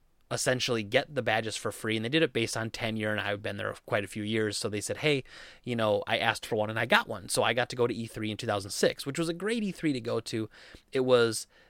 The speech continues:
the year before, it was the summer before Wii and P S three came out. It was cool. I remember that was the summer that before Guitar Hero two came out, and Guitar Hero had just taken the world by storm. Guitar Hero two was gonna be two-player. It was gonna be, like, everything was gonna be better.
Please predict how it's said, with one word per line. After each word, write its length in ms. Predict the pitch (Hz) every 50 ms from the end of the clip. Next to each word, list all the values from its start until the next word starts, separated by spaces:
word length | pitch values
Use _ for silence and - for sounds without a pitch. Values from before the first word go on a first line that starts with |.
| _ -
the 420 | 127 127 131 120 113 110 110 107 107
year 300 | 107 120 139 151 160 160
before, 480 | 147 147 127 - - 123 120 123 -
it 60 | 135
was 160 | 135 135 123 -
the 80 | 123
summer 260 | - - 170 165 170
before 340 | 160 147 139 - - 127 117
Wii 320 | 107 110 123 127 131 131 123
and 100 | 104 107
P 160 | - - 120 107
S 160 | 101 - -
three 220 | - 123 135 143
came 280 | 139 - 143 131 123 123
out. 280 | 120 120 117 113 - _ _
It 60 | - 123
was 160 | 110 - -
cool. 320 | - - 147 143 139 135
I 40 | -
remember 220 | 120 127 123 120 120
that 80 | 104
was 140 | 98 113 107
the 80 | 107 104
summer 320 | - - 117 113 117 117
that 180 | 107 101 80 - _ _ _ -
before 320 | 123 120 - - 123 110 101
Guitar 360 | - 120 - - - 139 135
Hero 180 | 127 120 110 -
two 220 | - - - 180 180
came 260 | - - 175 170 165
out, 120 | 160 156
and 80 | 139 117
Guitar 320 | 113 - - 131 131 131
Hero 180 | 127 131 139 127
had 140 | 113 107 104
just 140 | - -
taken 200 | - 123 110 -
the 60 | 104 98
world 140 | 98 95
by 80 | 101 104
storm. 460 | - - - - 143 143 135 131 131 - - - - - - - - - - -
Guitar 240 | 117 - 123 110
Hero 120 | 123 113 104
two 180 | - - 156
was 120 | 151 139 120
gonna 60 | 117
be 80 | 104 101
two-player. 720 | - - 131 107 - 151 175 185 185 180 180 175 175 170
It 40 | 139
was 120 | 131 120
gonna 160 | 120 117 113
be, 100 | 107 110
like, 160 | 107 110 - -
everything 240 | 139 139 127 120
was 100 | 117 113
gonna 60 | 113 107
be 60 | 104
better. 360 | 98 113 107 104 104 104 -